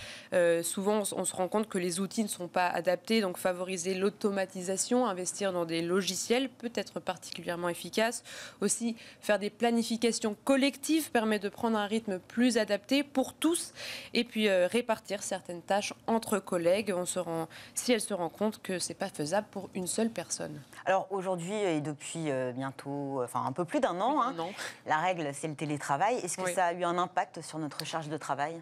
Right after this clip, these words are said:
Speaker 1: Oui, ça a eu, euh, pas mal de conséquences, euh, le fait déjà de ne pas pratiquer d'activité physique, le brouillage des frontières entre temps de travail et vie personnelle, la diminution du temps de repos avec, euh, la possibilité d'être joignable en permanence,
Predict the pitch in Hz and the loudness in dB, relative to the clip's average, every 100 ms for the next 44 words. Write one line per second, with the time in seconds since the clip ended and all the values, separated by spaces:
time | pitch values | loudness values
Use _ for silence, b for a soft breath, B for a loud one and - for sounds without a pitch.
0 | - 214 214 202 190 185 208 226 208 - | -2 0 0 0 2 2 2 0 -2 -4
1 | 202 - - 233 233 214 185 180 180 - | -2 -2 0 0 0 0 0 0 -2 -10
2 | 175 175 185 180 190 180 190 185 - 180 | -6 -4 -4 0 -2 0 -4 -4 -8 -2
3 | 208 185 - 185 185 196 - 196 185 226 | 0 0 -4 -6 -4 -4 -2 -2 0 0
4 | 226 214 233 214 220 226 220 190 226 226 | 2 4 4 4 4 6 4 4 0 2
5 | 240 233 - 233 220 196 - 185 - 226 | 0 0 2 2 2 0 -2 -4 2 2
6 | 220 - 208 208 208 208 - 208 208 208 | 2 0 2 4 2 0 0 0 2 0
7 | 196 - 190 196 208 214 B B 190 175 | 0 0 2 2 2 -2 B B 2 4
8 | 220 254 247 240 240 240 220 - 240 226 | 6 6 6 4 4 4 4 2 2 2
9 | 240 262 254 208 - 196 185 185 196 180 | 2 4 2 2 0 2 2 2 -2 -6
10 | 180 180 196 185 - 170 165 175 180 175 | -6 -4 -2 -4 -4 -4 0 0 2 0
11 | 170 254 220 202 180 175 233 277 | 0 -2 0 0 0 0 0 0